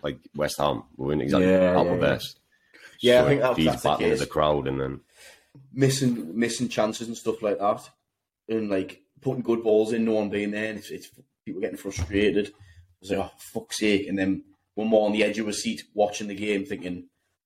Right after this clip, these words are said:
Speaker 2: "What, where's this gonna go?"
Speaker 1: I think the
Speaker 2: Rather
Speaker 1: crowd,
Speaker 2: than
Speaker 1: the crowd will be bang up for this one though, 'cause of the,
Speaker 2: Well, it's
Speaker 1: the
Speaker 2: Liverpool,
Speaker 1: result early
Speaker 2: so
Speaker 1: on the
Speaker 2: it is,
Speaker 1: season.
Speaker 2: but, yeah.
Speaker 1: I think Anthony
Speaker 2: We'll see.
Speaker 1: Gordon, if he's on the pitch, there'll be some sort of fire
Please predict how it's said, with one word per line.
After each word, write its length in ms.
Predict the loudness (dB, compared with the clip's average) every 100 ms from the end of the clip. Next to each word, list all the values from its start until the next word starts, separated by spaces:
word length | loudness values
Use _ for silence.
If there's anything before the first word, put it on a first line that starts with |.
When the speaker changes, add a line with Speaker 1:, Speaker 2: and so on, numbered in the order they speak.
| _ _ _ _ _ _ _
Speaker 2:
"What, 280 | -10 -10 -4
where's 260 | 2 2 2
this 140 | -6
gonna 240 | -6 -6
go?" 280 | -6 -6 -2
Speaker 1:
I 40 | 0
think 240 | 2 2
the 60 | 2
Speaker 2:
Rather 100 | 4
Speaker 1:
crowd, 180 | 4
Speaker 2:
than 280 | 4 -2 -8 -6
Speaker 1:
the 100 | -4
crowd 260 | 2 2 4
will 200 | 4 4
be 240 | 0 -2 _ _
bang 200 | 0 2
up 140 | -2 -4
for 100 | -6
this 180 | -6 -6
one 160 | -8
though, 180 | -8 -12 _ _ _ _ _
'cause 200 | 0 2
of 180 | 4 4
the, 140 | 2 2
Speaker 2:
Well, 200 | 4 2
it's 80 | 4
Speaker 1:
the 60 |
Speaker 2:
Liverpool, 320 | 4 4 2 2
Speaker 1:
result 60 | 2
early 80 |
Speaker 2:
so 60 | 2
Speaker 1:
on 60 | 0
the 40 |
Speaker 2:
it 40 | -2
is, 60 |
Speaker 1:
season. 320 | -4 -6 -8 -8
Speaker 2:
but, 220 | -8 -8 -14 _ _ -8
yeah. 400 | -2 0 -2 -4 -6
Speaker 1:
I 120 | -4
think 260 | 0 0 0
Anthony 300 | 0 0 0
Speaker 2:
We'll 60 | 4
see. 60 |
Speaker 1:
Gordon, 280 | 4 4 2
if 120 | 0
he's 180 | 0 0
on 100 | -2
the 80 | -4
pitch, 320 | -4 -6 -4
there'll 140 | -6 -6
be 160 | -6
some 260 | -4 -4 -4
sort 240 | -4 -4
of 80 | -4
fire 340 | -2 -2 -2